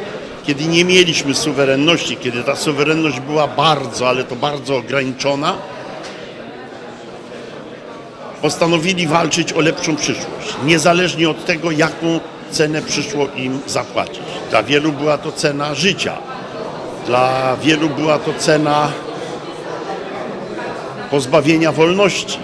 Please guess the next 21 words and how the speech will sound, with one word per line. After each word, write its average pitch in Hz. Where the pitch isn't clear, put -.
I 117
dzisiejsze 151
obchody 147
mają 143
miejsce 165
w 123
jakże 170
innym 202
otoczeniu, 143
ale 127
w 120
miejscu, 175
które 185
w -
historii 180
Włocławka 185
zapisało 165
się 165
od 156
czasów 175
powojennych 170